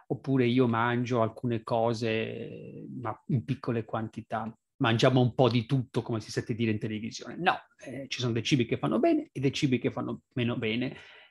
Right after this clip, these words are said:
E se noi consumiamo i cibi che fanno meno bene, corriamo un rischio. Quindi questo è il messaggio, eh, che, eh, vi volevo lanciare, che,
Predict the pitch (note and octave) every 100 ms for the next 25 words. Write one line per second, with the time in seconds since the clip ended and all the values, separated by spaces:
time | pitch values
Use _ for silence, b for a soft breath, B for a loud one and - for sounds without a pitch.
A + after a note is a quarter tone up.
0 | _ G#3 F#3+ - D#3+ F3+ D3 C3+ D3 D#3
1 | D3 B2 A#2+ - _ D3 C3 F3 C3+ C3+
2 | C#3 D3+ F#3 C4 D#3 E3 G#3+ b b -
3 | D4+ C3 B2 B2 G#2 G#2 - B2 - _
4 | _ B B B B B - A3 G3 G#3+
5 | A3 F3+ D#3+ D3 - D#3 C#3+ A#2 D3 C#3+
6 | D3+ C#3 B2 A#2+ - C#3+ C3 B2+ C3 A#2
7 | A#2 A2+ A2+ B2 B2 B2 C3 B2 A2+ A2+
8 | - _ - C3+ D3+ - C3 A#2 C#3+ C#3+
9 | - D#3 C#3 -